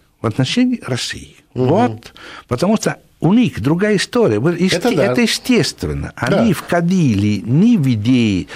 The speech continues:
Speaker 1: с идеей примирения, они входили с идеей реванша.
Speaker 2: Да.
Speaker 1: А реванша
Speaker 2: По
Speaker 1: против
Speaker 2: крайней мере, эмоционального реванша,
Speaker 1: Ну, не
Speaker 2: реванша в истории.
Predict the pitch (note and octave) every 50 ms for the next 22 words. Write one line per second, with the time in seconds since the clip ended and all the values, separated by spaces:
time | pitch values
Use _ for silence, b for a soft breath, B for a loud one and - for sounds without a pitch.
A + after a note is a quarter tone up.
0 | B B - - - C3+ A#2 G#2+ B2 C3 A#2+ A2 G2 - - - A#2 A2+ A2+ A#2
1 | A2+ G2+ G2 G2+ F#2 E2+ D2+ C2+ B1 B1+ C2+ C2+ - - - - _ - - B2
2 | D3 G3 A#3 A#3+ A3 - - - - C3 C3 C3 D#3+ G#3+ A#3+ B3+ A#3+ D#3+ - -
3 | - B2 A2+ A#2+ D#3 F#3 G3+ F#3 - A#2+ C#3+ F3 F3+ D#3+ C3+ F#2 - D#2+ E2 E2+
4 | - - - - - - - - _ _ F#2+ F#2 E2 - - B B B B B
5 | B B - A#2+ C3 D#3+ F3 F#3 A#3 B3+ C#4 C4 - - - F3 E3 - E3+ E3
6 | D#3+ - D#3+ E3+ F#3 F3+ E3+ E3+ F3 E3 D3+ D#3 D3+ D3+ C#3+ D3 C#3+ C#3 - -
7 | C#3+ C#3 C#3 C3+ C3 C3 B2 A#2 G#2+ G2 F#2 F2 E2+ D#2+ D#2+ D#2+ E2 F#2 F2+ F2
8 | E2 D2+ D2 D2+ - - C#3 D3+ F#3 A3+ G#3+ - D3 C#3+ D#3 D3+ C#3 - - C#3+
9 | C3 C3 C3 B2+ - - - - A#2 A2+ G#2+ F#2+ F2 F2+ E2+ E2 D2+